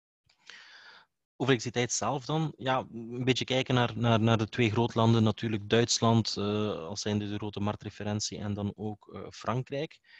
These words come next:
Ehm, eerst al Duitsland. Ja, we zien dat wind een flink pak minder heeft geperformeerd, eh, de laatste paar maanden toch, dan wat we in, in de winterperiode hadden. Nu, dat is in zekere zin ook wel een beetje typisch.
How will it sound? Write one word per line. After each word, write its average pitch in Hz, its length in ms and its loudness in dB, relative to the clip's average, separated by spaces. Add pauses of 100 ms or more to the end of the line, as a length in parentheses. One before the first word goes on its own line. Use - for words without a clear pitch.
(400)
Ehm, 104 580 2
eerst 135 240 -4
al 123 140 -2
Duitsland. 135 580 -2
Ja, 110 260 -4
we 110 100 -6
zien 120 500 2 (440)
dat 113 260 -2 (100)
wind 151 280 2
een 131 140 2
flink 185 360 0
pak - 220 -2
minder 123 300 6
heeft 120 240 -4
geperformeerd, 113 880 -2
eh, 107 240 -4
de 107 100 -8
laatste 117 320 -4
paar 110 260 -4
maanden 113 320 0
toch, 113 240 -12 (400)
dan 107 160 0
wat 107 180 -2
we - 100 -8
in, 104 280 -4
in 104 180 -2
de 95 100 -6
winterperiode 117 600 -4
hadden. 117 240 -8
Nu, 107 80 -6
dat - 180 -12
is 95 60 -10
in 98 160 -10
zekere 104 240 -12
zin 104 100 -6
ook 110 80 -8
wel 117 80 -8
een 107 60 -4
beetje 104 260 -12
typisch. - 460 -10